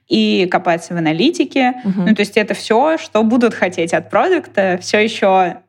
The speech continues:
Speaker 1: как бы, мы возвращаемся к началу, что все хотят от него ответа на вопрос, что делать, поэтому к нему приходят, не знаю, команды аналитики и спрашивают: «У тебя там сто задач лежит, что делать ты из них? У
Speaker 2: Мгм.
Speaker 1: нас есть ресурс на одну».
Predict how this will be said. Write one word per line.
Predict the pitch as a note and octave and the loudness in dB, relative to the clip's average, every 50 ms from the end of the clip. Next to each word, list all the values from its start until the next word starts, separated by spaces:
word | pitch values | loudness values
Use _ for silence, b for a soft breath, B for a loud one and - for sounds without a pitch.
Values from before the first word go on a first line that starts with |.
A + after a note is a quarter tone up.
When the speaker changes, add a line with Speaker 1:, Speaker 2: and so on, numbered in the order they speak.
| _ _ | _ _
Speaker 1:
как | _ F#3 F3+ | _ -2 0
бы, | F3+ | 2
мы | F#3 | 2
возвращаемся | F3+ F#3+ F#3+ G#3 G3 G#3 - - G#3 G#3 G#3+ G#3 - A3 | 2 2 2 2 2 0 0 -2 -2 -2 -4 -6 -8 -12
к | G#3+ - | -4 -4
началу, | G3 F#3 - - G3+ G3 F#3 F3+ | -4 -2 0 0 0 0 0 -4
что | F#3 - - F#3+ | -6 -8 -8 -8
все | F#3 - A#3+ G#3+ | -2 0 0 0
хотят | G#3+ - G#3 F3+ - F#3 F3+ - | 0 -2 -4 0 0 0 0 -2
от | F3+ - - | -6 -6 -6
него | F#3 F3+ F3+ F#3+ F#3+ F#3 F#3 F3+ B B B B _ | -6 -2 0 2 2 2 0 -2 B B B B _
ответа | F3 F3+ - G3+ G3 F#3+ G3 | -6 0 2 2 2 2 0
на | F#3+ F#3 | -2 -2
вопрос, | F3+ F3+ - F#3+ F#3+ F#3+ - - | -2 0 0 0 0 0 -4 -4
что | - - G3 | -2 0 0
делать, | F#3 - E3+ E3 D#3+ F#3+ B3+ E4+ - - - _ | 2 2 2 2 2 2 0 0 -4 -8 -16 _
поэтому | - - F#3+ G3+ - - G#3 F#3+ F3+ | -2 -2 -2 0 -2 -4 -6 -6 -2
к | - | -2
нему | A3 G3+ G#3 G#3+ | -2 0 0 0
приходят, | G3 - F3+ F3+ F3+ G3 G3 G3 F#3+ F3+ F3 F3 F3 b b b b b _ _ | 0 0 -2 -2 0 0 0 0 0 0 -2 -2 -4 b b b b b _ _
не | F#3 F3+ | -6 -2
знаю, | F3+ E3+ D#3+ - F3 | -2 -2 -2 -2 -2
команды | - F3 F3 F3+ F#3 F3+ F3 | -2 0 0 0 0 0 0
аналитики | E3+ E3+ E3+ E3+ F3 F3 F#3 F3+ - F3 - E3 | 0 0 0 0 0 0 -2 -2 -6 -4 -4 -4
и | |
спрашивают: | E3+ - - - E3+ E3 F3 - - F3+ F3 F3 F3 | -4 -4 -4 -2 -2 -2 -2 -4 -6 -4 -4 -2 -2
«У | F#3 | -2
тебя | F3+ - F3 F3 | 0 0 0 0
там | F3 F3 F3+ | 0 -4 -4
сто | F3+ - - - G3+ G3+ | -6 -8 -2 0 0 2
задач | G3 G3 G3+ F#3+ F#3+ E3+ E3+ - - | 2 0 0 2 0 0 -2 -4 -6
лежит, | F#3 F#3 F#3 G3 F#3+ F3 F#3 | -4 -2 0 0 0 -2 0
что | - A#3 A3+ | 0 0 0
делать | G#3 A#3+ B3 A#3 A3 - - _ | 2 0 0 0 -2 -4 -6 _
ты | F#3+ F#3+ | 0 0
из | F#3 F3+ F3+ | 0 0 -2
них? | F3+ D#3+ G#3 | -2 0 2
У | G#3 | 2
Speaker 2:
Мгм. | G3 G3+ | 4 4
Speaker 1:
нас | E3+ F3 G#3 - | 2 2 0 0
есть | F#3 F3+ F3+ - - | -2 -4 -4 -4 -10
ресурс | - F3+ - - F3+ - - - | -12 -8 -2 -2 -2 -2 -2 -2
на | - F3 F3 | 0 0 0
одну». | E3+ E3+ G#3 D4 G4+ - - | 2 2 0 0 0 -2 -10